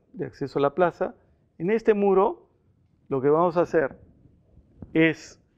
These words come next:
no poner la placa de la empresa, sino poner la huella de las manos de los operarios. Porque lo que queremos no es el nombre de la empresa, sino las manos que construyeron el, el edificio". Entonces lo, lo, lo, lo hicieron. Dejamos absolutamente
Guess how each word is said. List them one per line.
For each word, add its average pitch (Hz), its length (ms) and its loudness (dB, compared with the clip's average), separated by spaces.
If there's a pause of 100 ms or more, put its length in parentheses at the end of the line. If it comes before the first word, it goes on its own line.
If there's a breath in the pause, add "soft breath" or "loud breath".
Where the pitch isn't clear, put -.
(640)
no 190 240 4
poner 208 240 2
la 185 120 2
placa 170 200 -2
de 156 60 0
la 147 60 -6
empresa, 135 420 -8
sino 160 260 -6
poner 165 280 -2
la 156 100 2
huella 175 400 -2
de 170 60 2
las 139 180 -4
manos 156 360 -4
de 147 80 -2
los 127 180 -8
operarios. 123 500 -8 (160)
Porque 139 640 -2
lo 143 180 -2
que 139 140 -8
queremos 196 600 2
no 165 200 -4
es 170 120 -2
el 170 120 -2
nombre 175 220 -2
de 160 60 -2
la 143 60 -4
empresa, 165 420 -6
sino 160 520 -4 (440)
las - 260 -8
manos 185 400 0
que 160 100 -6
construyeron 139 800 -8 (100)
el, 127 300 -12
el 127 140 -8
edificio". - 480 -14 (800 loud breath)
Entonces 165 260 4
lo, 170 100 0
lo, 143 240 -8 (180)
lo, 135 260 -2
lo 139 120 -4
hicieron. 185 640 -2 (280)
Dejamos 185 580 0
absolutamente 202 880 -4